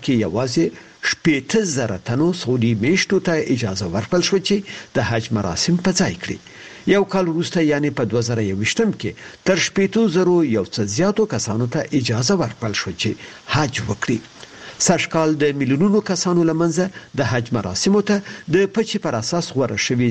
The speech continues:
زیارتوال د کورونا پر ضد واکسین شوي. د هغوی په منځ کې زاړه یا تر پنځه شپېته کلونو پورته کسان نشته او سعودي عربستان ته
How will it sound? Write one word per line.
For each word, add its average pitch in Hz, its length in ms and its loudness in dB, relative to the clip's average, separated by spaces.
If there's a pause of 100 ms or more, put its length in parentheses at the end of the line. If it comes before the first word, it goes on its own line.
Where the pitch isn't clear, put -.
زیارتوال 127 640 0 (400)
د 185 240 2
کورونا 208 420 2
پر 123 200 -4
ضد 113 240 -4
واکسین 113 400 -4
شوي. - 200 -2 (400)
د 131 160 2
هغوی 123 320 2
په 113 140 0
منځ 170 220 2
کې 185 280 2
زاړه 127 300 0 (520)
یا 147 100 4 (160)
تر 135 100 -2 (120)
پنځه 151 320 2
شپېته 117 420 -2
کلونو 120 260 2 (140)
پورته 220 340 2
کسان 92 380 -4
نشته - 280 -4 (460)
او 135 80 4 (220)
سعودي 113 320 0
عربستان 98 600 0
ته 190 140 0